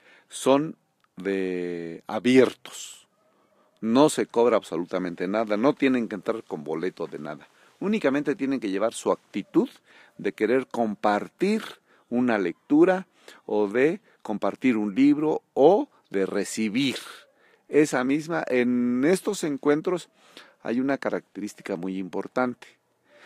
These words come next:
No hay profesores, no hay doctores, no hay catedráticos, no hay ingenieros, no, todos somos iguales.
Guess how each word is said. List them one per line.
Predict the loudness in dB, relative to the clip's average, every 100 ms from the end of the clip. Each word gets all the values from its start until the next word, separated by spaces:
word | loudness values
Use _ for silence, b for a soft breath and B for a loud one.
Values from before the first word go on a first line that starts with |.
| B B
No | 4
hay | 6
profesores, | 4 -2 -4 -6 0 0 0 -2
no | -2
hay | -2
doctores, | -2 -8 -4 0 0 0
no | -2 -4
hay |
catedráticos, | -4 -8 -4 -2 -2 -2 -4 -10 -10 -12 -20 B B B
no | 0
hay | 2 2
ingenieros, | -4 -6 -4 -2 -2 -2 -4 -4
no, | -2 -2 -4 2
todos | 4 6 2
somos | 0 -2 -2 -4
iguales. | 2 2 2 -4 -18 -18 -20